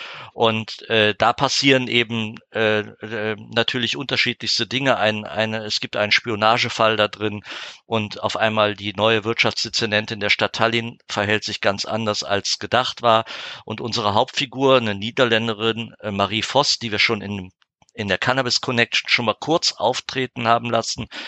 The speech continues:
ähm, die wird eben als Agentin da eingesetzt.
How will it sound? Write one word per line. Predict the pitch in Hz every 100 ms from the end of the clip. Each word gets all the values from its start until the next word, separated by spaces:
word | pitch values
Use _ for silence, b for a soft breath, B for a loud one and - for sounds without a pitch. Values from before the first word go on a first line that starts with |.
| B B B
ähm, | 107 107 104 107 _ _ _ _ _ -
die | 101 107
wird | 110 -
eben | 110 107
als | 90 104
Agentin | - - 98 110 110 101
da | 92
eingesetzt. | 87 110 98 80 82 - -